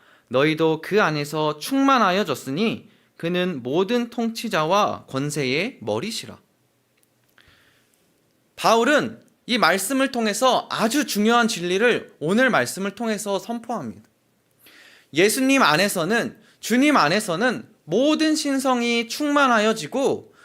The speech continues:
우리도 그 예수님 안에서 충만하게 되었다는 것이죠. 이 말은 즉슨 우리가 다른 어떤 것에서 만족을 찾으려고 더 이상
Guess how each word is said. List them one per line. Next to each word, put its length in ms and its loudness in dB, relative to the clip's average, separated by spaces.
우리도 600 0
그 260 2
예수님 480 0
안에서 680 0
충만하게 920 -4
되었다는 520 -6
것이죠. 380 -18
이 120 2
말은 320 4
즉슨 580 -2
우리가 540 2
다른 480 2
어떤 460 0
것에서 500 0
만족을 520 -2
찾으려고 840 -4
더 220 0
이상 500 -4